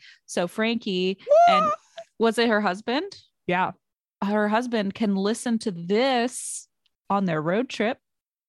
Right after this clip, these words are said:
Speaker 1: I mean, how fun is that?
Speaker 2: Frankie, if you're listening, I hope you're having a great time on this road trip.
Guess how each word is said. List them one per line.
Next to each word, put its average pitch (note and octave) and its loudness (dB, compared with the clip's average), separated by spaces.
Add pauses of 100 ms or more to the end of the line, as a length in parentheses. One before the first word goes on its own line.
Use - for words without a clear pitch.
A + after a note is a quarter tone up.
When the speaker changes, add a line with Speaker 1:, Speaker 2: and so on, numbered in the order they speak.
(260)
Speaker 1:
I G3+ -2
mean, E3+ -2
how F#3 -2
fun F3+ -2
is D3+ -10
that? D#3+ -4 (420)
Speaker 2:
Frankie, D4 0
if A#3+ -2
you're A3+ 2
listening, A3 0
I F3 2
hope A3 -2
you're A3 0
having F#3+ -2
a D#3 -4
great D#3+ -4
time D3 -4
on F2 -8
this - -8
road - -4
trip. - -12